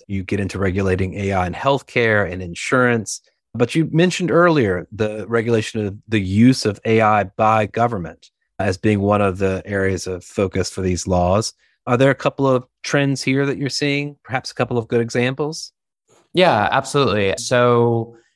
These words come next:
Speaker 2: increasing transparency around the use of A I in government, uh, is something we've been working on for five or six years, uh, and have been,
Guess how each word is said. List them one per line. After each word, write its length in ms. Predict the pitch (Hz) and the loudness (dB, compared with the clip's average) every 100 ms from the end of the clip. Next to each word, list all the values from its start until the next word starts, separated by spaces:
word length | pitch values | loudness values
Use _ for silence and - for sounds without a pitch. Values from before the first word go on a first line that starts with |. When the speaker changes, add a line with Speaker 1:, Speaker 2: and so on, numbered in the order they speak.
| - | -2
Speaker 2:
increasing 480 | 175 180 180 170 156 | 0 2 0 0 0
transparency 1000 | 123 117 117 - 117 110 110 113 110 98 | 0 0 -2 -6 -2 0 0 -2 0 0
around 480 | 104 101 104 104 | 0 2 0 0
the 80 | 101 | -2
use 380 | 98 104 104 - | -2 -2 -2 -4
of 420 | - 104 98 98 - | -2 0 2 0 -2
A 100 | 104 | -2
I 140 | 98 | -2
in 120 | 98 101 | -2 -4
government, 440 | 95 104 101 - - | -4 -4 -4 -4 -4
uh, 260 | 98 95 92 | 0 0 -2
is 80 | - | -2
something 280 | 110 104 | 0 0
we've 140 | 101 98 | -2 -4
been 120 | 101 | -4
working 280 | 98 - 90 | -4 -4 -2
on 240 | 95 95 | -2 -2
for 320 | - 92 92 - - - | -2 -2 -2 -4 -20 -4
five 160 | 120 110 | -2 0
or 40 | |
six 340 | - 107 - | -2 -6 -4
years, 440 | 104 104 101 101 - | 0 2 2 -2 -4
uh, 340 | 107 101 101 | -2 -2 -2
and 220 | 104 104 107 | -4 -6 -4
have 280 | 107 92 | -4 -4
been, 380 | 104 101 98 98 | -4 -4 -4 -6